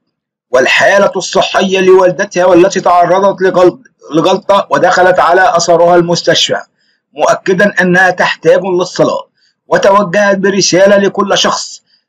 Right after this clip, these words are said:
قام بالطعن في سمعتها، قائلاً: "ربنا يسامحهم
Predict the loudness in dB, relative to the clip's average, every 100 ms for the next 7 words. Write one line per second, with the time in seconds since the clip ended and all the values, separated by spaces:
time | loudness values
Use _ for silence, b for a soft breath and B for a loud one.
0 | _ -4 2 4 4 4 0 -2 _ -2
1 | -2 -2 -8 _ _ _ _ -2 2 2
2 | 2 -2 0 -2 -2 -6 -10 -12 _ _
3 | _ -2 2 2 2 2 0 -4 _ _
4 | _ -6 -6 0 2 2 0 -2 -2 -2
5 | -2 0 -2